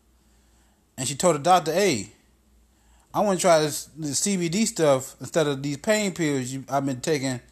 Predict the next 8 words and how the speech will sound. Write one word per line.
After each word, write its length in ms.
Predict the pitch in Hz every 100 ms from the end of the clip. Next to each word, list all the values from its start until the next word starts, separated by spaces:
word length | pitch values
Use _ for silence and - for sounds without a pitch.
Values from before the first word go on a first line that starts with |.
| _ _ _
like, 140 | 139 135
about 380 | 139 123 - 135
the 240 | 120 127
last 420 | 143 147 139 127
about 400 | 123 131 117 - _ _ _ _
seven, 420 | - 165 151 143
eight 160 | 143 139
years, 560 | 135 131 117 113 -